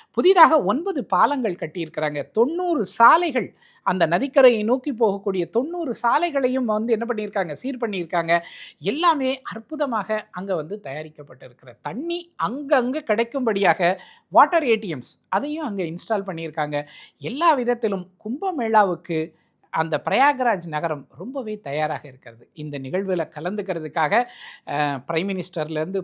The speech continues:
பிரசிடென்ட்லேருந்து, வைஸ் பிரசிடென்ட்லேருந்து பல முக்கியஸ்தர்கள் இந்த நிகழ்வுக்கு வர இருக்கிறாங்க. கும்பமேளா களை கட்ட போகிறது. அது போக எல்லாரும் பார்த்து வியக்கக்கூடிய ஒரு விஷயம் என்னன்னா,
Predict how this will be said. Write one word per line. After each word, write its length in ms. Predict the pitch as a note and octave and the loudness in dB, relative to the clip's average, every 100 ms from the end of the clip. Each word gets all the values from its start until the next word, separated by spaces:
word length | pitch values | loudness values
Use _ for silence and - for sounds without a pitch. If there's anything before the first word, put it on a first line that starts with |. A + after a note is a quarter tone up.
| F#3+ | -6
பிரசிடென்ட்லேருந்து, 760 | D#3+ B3 G#3 G3+ E3 D#3 E3+ | -8 -4 -4 -4 -4 -4 -4
வைஸ் 380 | E3 E3 G#3+ - | -4 -2 -4 -4
பிரசிடென்ட்லேருந்து 800 | G3 G3 E3 D#3 D#3 D#3+ G#3 A#3+ - - - _ | -6 -4 -4 -4 -4 -4 -4 -6 -8 -20 -20 _
பல 240 | - B3+ E4+ | -2 0 0
முக்கியஸ்தர்கள் 760 | A#3 - D4+ - A#3 F#3+ F#3+ F#3 - | -2 -2 -4 0 0 2 0 -2 -8
இந்த 200 | G3+ F3+ | -4 -4
நிகழ்வுக்கு 460 | D#3+ G3 G3+ F3+ | -2 -4 -4 -6
வர 300 | D#3 D3 A3 | -4 -2 0
இருக்கிறாங்க. 500 | G#3+ E3+ E3+ D#3 D3 C#3 - - | -2 -2 -2 2 0 -2 -10 -20
கும்பமேளா 640 | _ C4 F#4 E4+ A#3+ G3+ F3+ | _ -4 0 0 2 2 0
களை 300 | - G#3+ D4+ | -2 -2 -2
கட்ட 220 | A#3+ G3+ | -4 -6
போகிறது. 440 | D#3 C#3 C3 - - | -6 -8 -10 -16 -12
அது 240 | - F3+ | -6 -6
போக 580 | D#3+ A3 D#4+ A#3 E3+ - _ _ _ _ _ _ _ | 2 4 6 4 2 -2 _ _ _ _ _ _ _
எல்லாரும் 560 | C#3 G#3 C4 F4 A4 | -6 2 8 10 8
பார்த்து 320 | - C#4+ D4+ B3+ | 8 6 6 0
வியக்கக்கூடிய 560 | B3+ D#4 D#4 C#4+ C4+ | 0 2 0 2 4
ஒரு 140 | A#3 F3 | 6 4
விஷயம் 360 | F#3 D4 C4 | 0 -4 -4
என்னன்னா, 400 | F#3+ F#3 E3 D3+ | -2 -2 0 -2